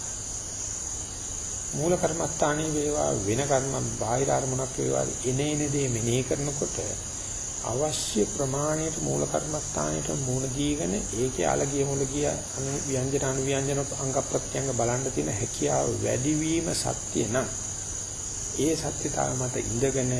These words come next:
අද කලබල ජීවිතය ගත කරන ඇත්තන්ටත් සතිය වඩන්න පුළුවන් ශක්තියක් ඇති වෙලා තියෙනවා. මේ නිසා ජීවන රටාව වෙනස් කරන්නේ නැතුව කාර්යබහුල ජීවිතේ ඉන්න ඇත්තන්ටත්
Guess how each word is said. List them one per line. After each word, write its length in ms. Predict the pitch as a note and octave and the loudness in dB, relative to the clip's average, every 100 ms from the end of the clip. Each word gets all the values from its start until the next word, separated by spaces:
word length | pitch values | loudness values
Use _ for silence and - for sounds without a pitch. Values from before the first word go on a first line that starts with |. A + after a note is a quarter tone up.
| B2+ - - - - | 0 -4 -6 -6 -4
අද 200 | - B2+ C3+ - | -2 0 -2 -2
කලබල 460 | - C3 F#3 F3+ F3+ | -2 2 4 4 4
ජීවිතය 480 | E3+ E3 D#3 D#3 D3 | 4 2 2 4 2
ගත 220 | B2 C3 | 2 0
කරන 260 | C#3 C3+ C#3 | 0 0 -2
ඇත්තන්ටත් 760 | - - - C3+ C3 B2+ B2 - B2+ B2+ B2+ - - - | -4 -4 0 0 0 0 0 0 -2 -2 -2 -6 -6 -6
සතිය 420 | - E3+ E3+ A#3+ | 0 0 4 6
වඩන්න 300 | F#3+ C3 B2+ | 6 6 2
පුළුවන් 300 | A#2+ A#2+ B2 | 2 2 2
ශක්තියක් 480 | A#2+ A2+ - - C#3 | 0 -2 -2 -2 0
ඇති 220 | - B2 | 0 0
වෙලා 240 | C3+ B2+ B2+ | 2 2 2
තියෙනවා. 600 | B2+ A#2+ B2 B2 B2 B2+ - A#2 | 2 2 2 0 0 -2 -4 0
මේ 260 | B2 F3+ | 4 6
නිසා 440 | F#3+ A#2 - F#2+ A#2+ - - - - - - - - | 4 2 0 -2 -2 -4 -6 -6 -6 -6 -6 -6 -2
ජීවන 300 | C#3+ F3+ F#3 | 4 4 4
රටාව 340 | D#3+ C#3+ B2+ | 4 4 4
වෙනස් 260 | A#2 A#2+ A#2 | 2 0 -2
කරන්නේ 360 | - A2 G2+ F#2+ | -2 -2 0 0
නැතුව 340 | B2 - F#3 G#3 | 0 2 2 4
කාර්යබහුල 540 | C3 C3 C#3 C3 C3 | 4 4 2 2 0
ජීවිතේ 380 | A#2+ B2+ B2 B2 | 2 2 0 0
ඉන්න 140 | A#2 A2 | 0 0
ඇත්තන්ටත් 600 | G2+ - D3 C#3+ G3+ | -2 0 0 2 0